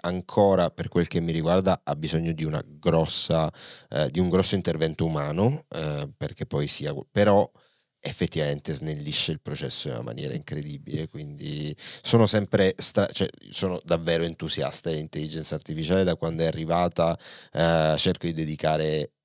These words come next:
eh, purtroppo non ogni giorno, ma diciamo ogni settimana del tempo per approfondire vari temi e sinceramente non vedo l'ora di vedere cosa c'è dopo, perché già oggi sul nostro lavoro ha avuto un impatto gigantesco.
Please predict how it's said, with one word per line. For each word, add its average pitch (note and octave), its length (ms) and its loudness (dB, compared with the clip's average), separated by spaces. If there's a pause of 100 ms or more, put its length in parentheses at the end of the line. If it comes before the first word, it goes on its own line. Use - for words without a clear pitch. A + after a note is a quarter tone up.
eh, G1+ 460 -12
purtroppo A2 400 4
non G2+ 160 8
ogni G2+ 220 6
giorno, G#2+ 260 6
ma G2 80 4
diciamo F#2 240 2
ogni F#2 180 0
settimana F#2 680 0
del F2 260 -6
tempo E2+ 400 -2
per E2 120 -4
approfondire E2 600 -4
vari E2 260 -4
temi F2+ 420 -2
e D#2+ 140 -4
sinceramente D#2+ 640 -2
non D#2 160 -8
vedo D#2+ 260 -2
l'ora D#2 400 -2
di D2+ 320 -8
vedere D#2+ 260 -2
cosa D#2+ 200 -6
c'è - 180 -4
dopo, - 460 -8 (480)
perché E2+ 260 -2
già F2+ 240 4
oggi F#2 380 2
sul E2 160 -2
nostro D#2 340 -6
lavoro C#2+ 240 -4
ha C#2 40 -4
avuto C#2 240 -12
un C#2 60 -12
impatto B1+ 920 -14
gigantesco. - 800 -10